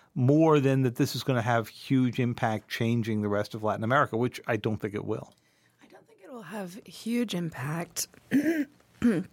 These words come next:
Speaker 2: And thankfully, it looks like the authoritarian, uh, uh, wave is probably too strong a term, but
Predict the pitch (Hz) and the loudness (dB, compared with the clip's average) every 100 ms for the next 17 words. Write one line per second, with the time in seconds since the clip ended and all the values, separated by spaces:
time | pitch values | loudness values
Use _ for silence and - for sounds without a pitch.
0 | _ _ _ - - - - 214 208 202 | _ _ _ -18 -16 -12 -2 2 4 2
1 | - - - - - 214 226 220 202 196 | -2 -12 -20 -6 0 2 2 0 0 -2
2 | 185 190 185 185 185 - 190 - - - | -2 -2 -2 -4 -6 -6 -4 -4 -6 -2
3 | 196 190 - - 190 185 180 175 180 170 | -2 -2 -2 -2 0 2 2 0 0 -4
4 | - - - - - 180 165 175 185 - | -8 -20 -20 -16 -2 0 2 0 -2 -8
5 | _ _ _ - - 170 180 - - - | _ _ _ -8 -4 -2 -2 -4 -6 -10
6 | - 190 196 190 185 175 - - 185 180 | -10 -2 2 4 2 0 -4 -4 -4 -4
7 | 180 - - - 202 214 185 - 175 175 | -4 -8 -8 -2 0 2 0 -4 -4 -2
8 | 175 - 180 180 185 | -2 -2 -2 -2 -4